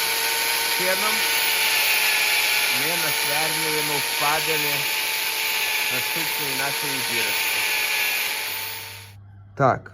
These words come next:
в результаті у нас от получилася от така чорнова заготовка. Зараз ми будемо формувати зуби. Бачите, як ми роз-, розраховували кількість зубів.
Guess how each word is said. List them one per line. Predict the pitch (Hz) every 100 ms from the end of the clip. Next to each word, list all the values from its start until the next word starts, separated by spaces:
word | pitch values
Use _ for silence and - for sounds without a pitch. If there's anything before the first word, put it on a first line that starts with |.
| -
в |
результаті | 117 123 123 147 139 131
у |
нас | 127 127 123
от | 113 -
получилася | 113 110 135 117 107 104 113
от | 110 107
така | 110 - 113
чорнова | 110 113 110 113 107 113
заготовка. | 104 98 101 98 90 92 120 135 -
Зараз | 98 113 110 110
ми | 107
будемо | 110 104 98
формувати | 104 101 98 107 101 101
зуби. | 92 95 87 101 131 - - - - - - -
Бачите, | 113 - -
як | 113 117 117
ми | 113
роз-, | 107 101 101 - -
розраховували | 110 104 107 101 113 110 107 104
кількість | 104 117 107 113 101
зубів. | 104 104 120 147